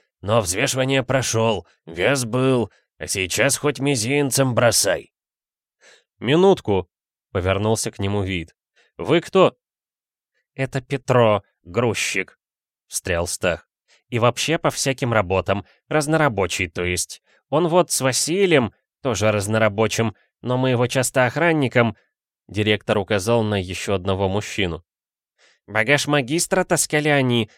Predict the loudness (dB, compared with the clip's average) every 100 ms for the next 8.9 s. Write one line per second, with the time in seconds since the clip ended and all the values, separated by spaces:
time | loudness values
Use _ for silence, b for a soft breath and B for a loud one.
0 | b -2 -2 0 0 0 -2 -2 -2 -2
1 | -4 -2 -2 0 0 -2 -2 -2 0 0
2 | 0 -2 -2 -2 0 -2 -2 -2 -2 2
3 | 2 2 2 -4 b b -4 0 0 0
4 | 0 0 -2 -2 -4 -8 _ _ _ _
5 | _ _ _ _ _ _ _ _ _ -8
6 | -6 -2 -2 0 4 4 2 0 0 2
7 | 6 4 4 2 2 2 2 0 2 -2
8 | -2 -2 0 4 4 4 0 -6 -20